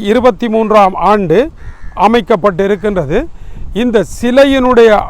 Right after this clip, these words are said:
அழகும் கவர்ச்சியும் சிற்ப நேர்த்தியும் நம்மை ஓடும் வாகனத்தில் இருந்து கீழே இறங்கச் செய்திருக்கின்றது. நடராஜ பெருமான் சிலை என்பது இலங்கையினுடைய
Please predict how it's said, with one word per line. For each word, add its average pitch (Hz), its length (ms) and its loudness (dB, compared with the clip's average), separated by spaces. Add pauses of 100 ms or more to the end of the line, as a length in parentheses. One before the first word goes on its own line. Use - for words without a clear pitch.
(100)
அழகும் 214 480 2 (680)
கவர்ச்சியும் 214 760 2 (440)
சிற்ப 262 480 0 (120)
நேர்த்தியும் 226 640 2 (540)
நம்மை 233 320 4 (400)
ஓடும் 262 420 4
வாகனத்தில் 220 640 0 (160)
இருந்து 208 340 2 (520)
கீழே 247 360 4 (360)
இறங்கச் 226 420 2
செய்திருக்கின்றது. 196 720 -2 (680)
நடராஜ 269 520 4 (160)
பெருமான் 233 440 2 (120)
சிலை 233 280 2 (220)
என்பது 185 380 0 (640)
இலங்கையினுடைய 262 840 4